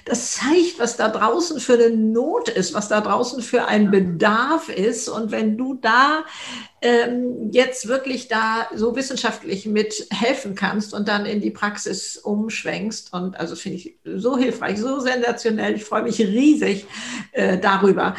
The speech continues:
Aber kannst du mal zu manchen Gebieten, zum Beispiel Ernährung ist ja, denke ich, immer so ein ganz, ganz großes Thema.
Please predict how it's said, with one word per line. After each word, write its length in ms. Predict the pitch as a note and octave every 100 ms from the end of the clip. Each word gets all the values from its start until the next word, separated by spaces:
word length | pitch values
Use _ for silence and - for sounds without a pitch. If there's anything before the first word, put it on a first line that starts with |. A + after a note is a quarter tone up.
| -
Aber 180 | - B3
kannst 400 | - D4 D#4+ -
du 240 | D#4 D#4+ E4
mal 260 | C4 C4 - A#3 G3 - _
zu 320 | - A#3+ A#3 B3
manchen 360 | B3+ C#4 C4
Gebieten, 340 | A#3+ B3 B3 A#3+
zum 120 | A#3+
Beispiel 300 | A#3+ - -
Ernährung 480 | B3 C4 A#3 - -
ist 200 | G3 -
ja, 260 | G#3 - F#3
denke 260 | G#3 G#3
ich, 80 | G#3+
immer 300 | G#3 G3 F#3+
so 140 | G3
ein 180 | G3 F#3
ganz, 260 | G#3 B3+ -
ganz 160 | F3+
großes 340 | - F3 F#3 -
Thema. 460 | F3+ F3+ A#3 F4